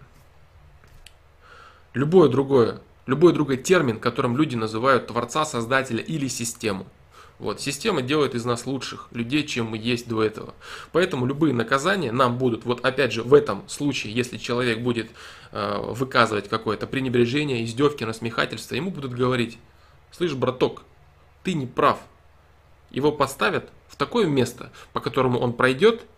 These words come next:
и поймёт, что он был неправ. Если он не поймёт этого,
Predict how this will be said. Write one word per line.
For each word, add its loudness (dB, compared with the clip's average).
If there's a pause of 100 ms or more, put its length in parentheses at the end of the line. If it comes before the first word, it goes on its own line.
и -12
поймёт, -2 (200)
что -10
он 0
был -4
неправ. -4 (300)
Если -2
он 0
не -2
поймёт -2
этого, -6